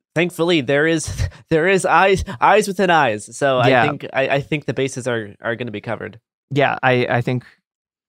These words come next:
Speaker 2: much like Mary, we were good. That's enough, right? And, um,
Speaker 1: <laughs>
Speaker 2: she gets pregnant. Uh, Joseph is like, "Sweet, this is totally cool with me."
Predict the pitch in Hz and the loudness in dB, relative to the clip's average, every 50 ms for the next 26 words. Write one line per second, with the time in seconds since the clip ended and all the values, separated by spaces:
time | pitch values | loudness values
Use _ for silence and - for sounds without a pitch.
0 | _ _ _ _ _ _ _ _ _ - - 120 117 120 120 120 - - 123 123 | _ _ _ _ _ _ _ _ _ -10 -6 -2 0 0 0 0 0 -2 -2 -2
1 | 113 117 113 110 113 120 123 131 127 113 113 113 117 117 113 104 - 117 117 139 | 0 0 -2 0 0 0 0 -2 -2 0 0 0 0 0 0 0 0 -2 0 0
2 | 98 101 98 - 113 107 104 107 135 - - - - 113 110 113 110 - - 120 | 0 -4 -4 -4 -4 -4 -2 -2 -2 -4 -4 -4 -2 -2 0 0 -2 0 0 0
3 | 113 110 113 110 110 110 107 107 107 107 - _ _ _ _ _ _ _ _ _ | 2 2 2 2 2 2 0 -2 -4 -6 -10 _ _ _ _ _ _ _ _ _
4 | _ _ _ _ _ _ _ _ _ _ _ - - 123 131 127 113 - - - | _ _ _ _ _ _ _ _ _ _ _ -10 -6 -2 -2 -2 -2 -4 -2 0
5 | 143 139 143 147 160 170 185 - - - 123 123 117 113 110 110 73 120 117 139 | 2 2 2 2 2 0 0 -2 0 2 2 4 4 4 2 2 0 -2 0 0
6 | 127 123 - 139 120 113 123 113 - 113 110 110 110 - _ _ _ - - - | 0 2 0 -2 -2 -2 -2 -2 -2 -2 -2 -2 -4 -8 _ _ _ -16 -12 -6
7 | 131 127 131 143 139 - 131 107 113 107 - - - 123 123 120 117 120 110 - | -4 -2 -2 -2 -2 -4 -4 -2 -4 -6 -4 -2 0 0 0 0 0 -2 -4 -2
8 | - 131 120 117 135 143 135 160 151 156 165 170 175 | -2 0 0 2 0 0 0 -2 -2 -2 -2 -2 -4